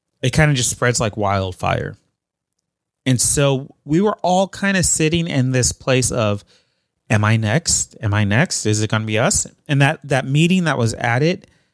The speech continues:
at five was specifically to tell my department, "No, you guys are good."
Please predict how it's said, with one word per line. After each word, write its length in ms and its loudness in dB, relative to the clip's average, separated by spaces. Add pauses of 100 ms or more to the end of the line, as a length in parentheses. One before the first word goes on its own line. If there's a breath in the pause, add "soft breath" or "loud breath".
(160)
at 180 0
five 480 -2 (340)
was 140 2
specifically 640 -2
to 100 -4
tell 220 0
my 180 -2
department, 540 -4
"No, 240 0
you 140 -4
guys 200 -2
are 80 -10
good." 320 -8